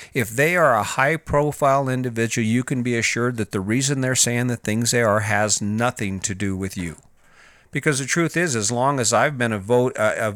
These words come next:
a, a voting age, uh, my life has never been improved by someone that I've never met. The only people in my life who have ever had impact on my life are the people that are directly related to me or people just like me, the working class American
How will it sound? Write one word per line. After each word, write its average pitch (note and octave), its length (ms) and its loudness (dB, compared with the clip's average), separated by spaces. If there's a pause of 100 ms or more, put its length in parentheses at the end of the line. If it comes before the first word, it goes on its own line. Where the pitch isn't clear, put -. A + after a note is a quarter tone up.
a, A#2 60 -4
a - 20 -8
voting B2 380 0
age, G2 260 -4
uh, G2+ 80 0
my A#2 160 -2
life A#2 300 -2
has G2+ 200 -6
never B2+ 340 4
been G#2+ 180 -2
improved G2+ 600 -4 (320)
by A2 200 2
someone A2+ 640 0
that A2 100 0
I've G#2+ 220 2
never G2 240 -4
met. F#2+ 300 -6 (760)
The C3+ 80 -2
only D3+ 220 2
people C#3 320 -4
in A#2 60 -2
my A2 160 0
life A2+ 280 2
who A2 220 -4
have G2+ 140 -6
ever B2+ 300 -4
had A#2 260 0
impact A2 560 -4
on G2 120 -2
my G2 120 -4
life G#2+ 340 -2
are A#2+ 60 -4
the B2 120 -6
people C3 320 -6
that C#3 120 -6
are D3+ 60 -4
directly B2+ 440 -4
related B2+ 420 -4
to A#2+ 120 -6
me G#2+ 180 -4
or G#2 140 -2
people A#2 340 -6
just G#2+ 360 -2
like A#2+ 280 -2
me, F2+ 120 -6
the F2 120 -8
working A#2+ 420 -4
class A#2+ 400 0
American A2 540 -4